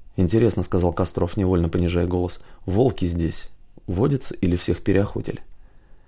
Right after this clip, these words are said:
«Гнать бы их надо», — ответил задумавшийся о своем Гаспарян. «Волков?» «Пауков», Вызвать бригаду санэпидемстанции.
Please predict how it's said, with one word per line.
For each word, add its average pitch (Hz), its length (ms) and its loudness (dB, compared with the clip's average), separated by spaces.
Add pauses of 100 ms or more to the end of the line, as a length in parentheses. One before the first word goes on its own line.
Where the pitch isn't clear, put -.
(420)
«Гнать - 400 -2
бы 92 160 2
их 87 140 -2
надо», — 85 400 2
ответил 92 400 4
задумавшийся 87 720 2
о - 20 -2
своем 85 320 2
Гаспарян. 87 500 0 (280)
«Волков?» 90 500 4 (680)
«Пауков», 127 800 6 (920)
Вызвать 107 440 2
бригаду 101 480 4
санэпидемстанции. 107 1400 2